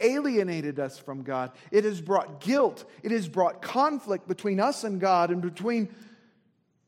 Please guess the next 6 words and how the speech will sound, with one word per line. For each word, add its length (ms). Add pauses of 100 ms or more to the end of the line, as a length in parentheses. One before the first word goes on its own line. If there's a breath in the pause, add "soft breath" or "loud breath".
(600)
ourselves 600
and 80
our 120
fellow 380
human 360
beings. 760